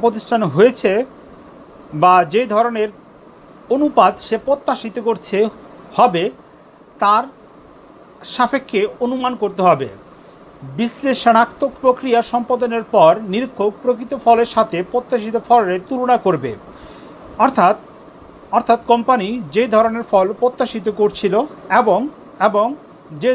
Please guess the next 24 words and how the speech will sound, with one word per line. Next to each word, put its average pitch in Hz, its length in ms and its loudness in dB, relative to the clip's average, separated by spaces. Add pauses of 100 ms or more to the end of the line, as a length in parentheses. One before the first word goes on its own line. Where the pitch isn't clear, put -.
ধরনের 226 340 -2
ফল 190 200 4 (540)
প্রকৃতপক্ষে 277 640 0 (140)
পাওয়া 226 260 6
গিয়েছে 190 320 -2 (240)
এবং 202 160 -2 (160)
এই 247 160 -4
দুটির 208 380 -8 (120)
বিচ্যুতি 233 440 -4 (200)
কারণ 226 240 2 (920)
এবং 190 180 2 (800)
কারণ 247 280 4 (600)
অনুসন্ধান 208 500 0
করবে, 202 280 0 (120)
তার 196 140 2
নির্ণয় 214 400 -2
করবে। 135 240 -6 (300)
যেমন 240 280 4
এখানে 254 240 -8
আমরা 208 140 -8
একটা 226 200 -10
উদাহরণ 202 240 -4 (100)
বলতে 190 260 -4
পারি, 156 180 2